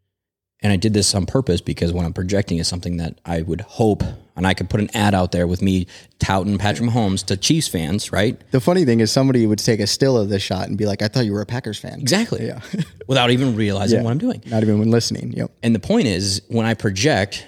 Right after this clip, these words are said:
Speaker 1: is typically what I'm gonna get back.
Speaker 2: Mm-hmm.
Speaker 1: And in the same way as a business, if you're getting crappy customers, if you're getting whatever, it's typically because you're not telling the right story.
Speaker 2: Mm-hmm.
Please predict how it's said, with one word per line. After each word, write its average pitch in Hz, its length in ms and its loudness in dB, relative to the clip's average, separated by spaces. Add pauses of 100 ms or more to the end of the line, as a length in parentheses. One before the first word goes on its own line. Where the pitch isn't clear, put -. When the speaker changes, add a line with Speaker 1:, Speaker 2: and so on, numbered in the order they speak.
Speaker 1:
is 98 120 -4
typically 110 320 0
what 95 100 0
I'm 92 80 0
gonna 92 80 0
get 90 160 -6
back. - 400 -10
Speaker 2:
Mm-hmm. 127 160 -2 (320)
Speaker 1:
And 101 80 0
in 95 60 0
the 90 60 0
same 120 220 4
way 107 120 4
as 92 100 0
a 87 40 -6
business, 85 440 -2
if 92 140 -6
you're 95 100 0
getting 95 460 2
crappy 90 400 0
customers, 78 580 -2
if 76 80 -6
you're 85 80 -2
getting 87 460 -2 (100)
whatever, 90 500 0 (440)
it's - 120 -14
typically 151 360 0
because 92 340 0
you're 98 80 2
not 98 140 0
telling 92 240 -2
the 85 80 -4
right 80 140 -4
story. - 380 -8
Speaker 2:
Mm-hmm. 113 200 -2